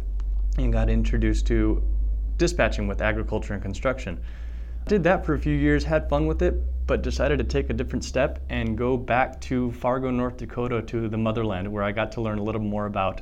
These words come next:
agriculture and the, uh, behind the scenes of everything. From there, uh, I came down to our Yuma location, where it is, I like to think of our central hub for the Southwest Rental Division.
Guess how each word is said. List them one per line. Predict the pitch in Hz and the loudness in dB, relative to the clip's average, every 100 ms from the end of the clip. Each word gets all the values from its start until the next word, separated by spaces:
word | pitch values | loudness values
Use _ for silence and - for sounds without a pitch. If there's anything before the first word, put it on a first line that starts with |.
| - | -4
agriculture | 131 120 110 104 90 - 92 | -2 -2 -4 -4 -6 -6 -6
and | - 98 95 92 | -6 -6 -6 -4
the, | 92 | -4
uh, | 92 95 | -4 -6
behind | 101 120 | -6 -4
the | 104 | -4
scenes | - 131 110 | -4 -4 -4
of | 92 | -4
everything. | 87 - 82 82 - - - - - - - - | -6 -6 -10 -10 -12 -12 -12 -12 -12 -14 -14 -12
From | - 131 | -4 2
there, | 175 196 208 202 - - - | 4 4 2 -2 -10 -10 -4
uh, | |
I | 143 143 | 0 0
came | 139 151 151 | -2 -4 -2
down | 135 139 139 | 0 -2 -2
to | 143 139 | -2 -2
our | 131 131 | 0 0
Yuma | 123 180 143 - - | 0 0 0 -2 -6
location, | - 110 110 95 - 120 104 | -4 -2 -2 -4 -4 -6 -4
where | 98 110 | -2 -2
it | 113 | -2
is, | 110 104 - - - - - - | -2 -4 -10 -14 -14 -16 -10 -2
I | 165 | 2
like | 151 131 | 2 0
to | 117 | -4
think | 123 117 113 | -4 -4 -4
of | 107 | -2
our | 107 | -2
central | - 127 113 101 | -2 -4 -4 -6
hub | 123 110 - - - - | -4 -4 -6 -16 -16 -8
for | 123 113 | 0 0
the | 107 | 0
Southwest | - 113 110 104 131 | 0 0 0 -4 -2
Rental | 123 120 | -2 -2
Division. | 92 87 - | -4 -6 -8